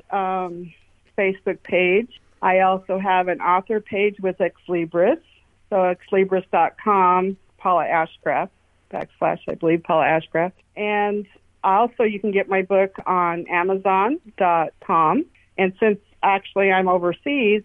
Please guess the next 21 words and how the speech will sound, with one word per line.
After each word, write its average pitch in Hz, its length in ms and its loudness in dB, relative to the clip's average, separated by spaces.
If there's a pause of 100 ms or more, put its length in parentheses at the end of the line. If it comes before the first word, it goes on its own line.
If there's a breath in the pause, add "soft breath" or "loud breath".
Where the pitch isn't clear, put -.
I 185 180 2
can 190 240 -4
get, 175 280 0 (300)
the 196 120 -2
book 202 200 0
is 190 100 -2
also 185 320 0
available 175 500 0
on 165 200 0
Amazon 170 520 -4
dot 151 320 0
A 165 120 2
E, 214 500 0 (320)
Amazon 170 540 -2
dot 147 320 0
U 170 180 0
K, 214 500 0 (360)
Amazon 175 540 0
dot 170 340 0 (580)
India, 214 760 2
dot 160 320 2